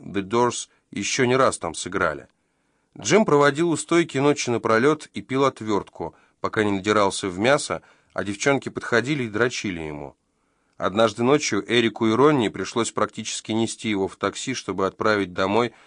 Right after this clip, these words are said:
в район западных сороковых улиц. Джим должен был стать звездой моего первого эротического фильма. Примечание: Blue Movie,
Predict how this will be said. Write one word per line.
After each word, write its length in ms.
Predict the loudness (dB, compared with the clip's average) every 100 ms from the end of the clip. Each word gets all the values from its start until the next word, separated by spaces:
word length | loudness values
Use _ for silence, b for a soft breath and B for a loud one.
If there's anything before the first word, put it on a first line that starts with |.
| b b
в 80 | 2
район 300 | 2 2 2
западных 460 | 0 0 -6 -6
сороковых 640 | -6 -6 -2 -2 -2 -6 -10
улиц. 380 | -10 -12 -18 _ _ _ _ _ _ _ _ _ _ _
Джим 480 | -4 4 4 4 0
должен 400 | 2 2 2 2
был 160 | 0 0
стать 260 | 2 2
звездой 440 | 2 -4 0 2 4
моего 280 | 4 4
первого 540 | 2 2 4 4 2 2
эротического 760 | 2 2 -2 -6 -6 0 0 0
фильма. 440 | -2 -6 -6 -12 _ _ _ _ _
Примечание: 680 | -2 -2 0 0 2 0 -2
Blue 380 | -6 0 2 2
Movie, 460 | 2 0 0 -6